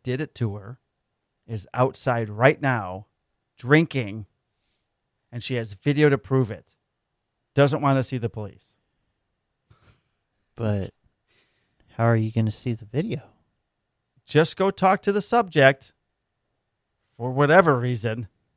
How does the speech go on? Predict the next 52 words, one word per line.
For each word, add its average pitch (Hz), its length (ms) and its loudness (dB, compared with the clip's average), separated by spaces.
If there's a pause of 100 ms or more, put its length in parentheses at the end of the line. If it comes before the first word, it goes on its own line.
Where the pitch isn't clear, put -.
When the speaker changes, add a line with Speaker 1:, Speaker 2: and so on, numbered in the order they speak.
(420)
Speaker 1:
but 139 120 6
I 135 80 10
don't 143 120 6
want 127 140 2
to 117 40 -4
see 120 160 -6
the 104 100 -4
police. - 380 -18 (1500)
I 117 100 -6
don't 123 140 -4
underst-, 120 340 -8 (100)
you 120 100 -8
know, 107 120 -8
I, 120 120 -2
Speaker 2:
That's - 100 -6
Speaker 1:
that's 156 220 0
when 143 100 2
I'm 139 140 2
as 107 140 -8
a, - 40 -18 (180)
as 107 120 -10
a 117 40 -12
call 135 200 2
taker 123 240 -10
goes, 107 380 -8 (380)
"The 175 80 -10
fuck - 220 -6
do 175 80 -10
you 170 40 -10
want 165 140 -6
these 147 140 -10
guys 156 220 0
to 127 80 -10
do? 135 280 -2 (840)
You 135 120 -2
don't 156 220 4
want 170 140 2
to 180 60 -4
go 202 180 2
any 202 120 -4
further 180 380 2
with 113 180 -4
it, 127 220 2 (760)
but - 120 0
you 127 160 -4
want 127 400 0
them 143 180 -2
to 143 140 -8
respond." 113 1040 -6 (460)
So 160 240 0
we 175 140 -2
went. 127 460 -2